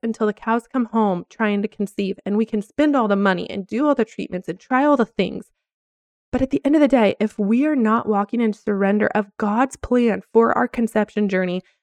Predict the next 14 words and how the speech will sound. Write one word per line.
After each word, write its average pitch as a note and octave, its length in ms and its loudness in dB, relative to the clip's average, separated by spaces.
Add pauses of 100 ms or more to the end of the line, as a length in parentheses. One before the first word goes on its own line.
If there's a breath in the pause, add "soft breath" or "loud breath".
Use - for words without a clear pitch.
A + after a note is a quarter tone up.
(120)
we A3+ 200 6
will E4+ 120 8
have F4 180 4
no G#3+ 360 6
peace B3+ 420 0
the G#3+ 160 2
whole B3+ 240 2
time, F#3+ 360 -6
and G#3 200 -4
we A3 100 2
will C#4+ 140 2
be A3+ 180 -2 (680)
totally D4+ 600 2
devastated - 640 -4